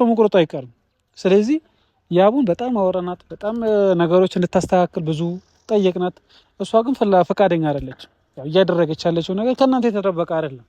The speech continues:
እስቲ ለመበጥበጥ የመጣ አይነት ላይፍ ነው። የሰው ልጅ እኮ ለማስተካከል ራሱ ቢመጣ ነገሮች ተረጋግቶ ማስተካከል የሚችልበት መንገድ ይፈጥራል እንጂ እንደሷ እንደዚህ የሰው ህይወት ውስጥ ገብቶ በጥብጦ ረብሾ ከዛ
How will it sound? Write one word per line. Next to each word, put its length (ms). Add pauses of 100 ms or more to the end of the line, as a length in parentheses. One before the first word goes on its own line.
(460)
እስቲ 240 (160)
ለመበጥበጥ 500
የመጣ 300
አይነት 260
ላይፍ 260
ነው። 160 (520)
የሰው 160
ልጅ 140
እኮ 160
ለማስተካከል 680
ራሱ 240
ቢመጣ 320 (600)
ነገሮች 320
ተረጋግቶ 520 (500)
ማስተካከል 440
የሚችልበት 560
መንገድ 280 (160)
ይፈጥራል 460
እንጂ 160 (500)
እንደሷ 360 (180)
እንደዚህ 320
የሰው 180
ህይወት 200
ውስጥ 120
ገብቶ 300
በጥብጦ 460 (560)
ረብሾ 420 (500)
ከዛ 180